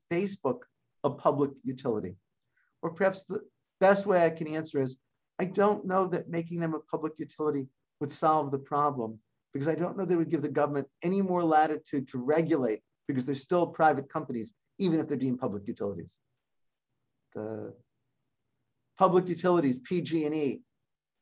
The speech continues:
are still private companies. And if it's a private company and its speech is being regulated by the government, there's First Amendment issues. Next question.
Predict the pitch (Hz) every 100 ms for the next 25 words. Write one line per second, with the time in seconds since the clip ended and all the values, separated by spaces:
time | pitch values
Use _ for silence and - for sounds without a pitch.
0 | - 135 - - 185 131 143 135 135 139
1 | 147 139 117 104 - _ _ _ 120 107
2 | - _ _ _ _ 135 131 135 - _
3 | - 170 160 165 185 170 147 127 - _
4 | _ _ _ 143 139 - 180 170 165 165
5 | 147 147 147 147 135 127 147 135 120 -
6 | _ _ - 139 - 135 - 123 113 120
7 | 110 - 92 - _ _ _ _ _ _
8 | _ _ _ _ _ _ _ _ _ _
9 | _ _ _ _ _ _ _ _ _ _
10 | _ _ - 160 165 - - 110 - 120
11 | 104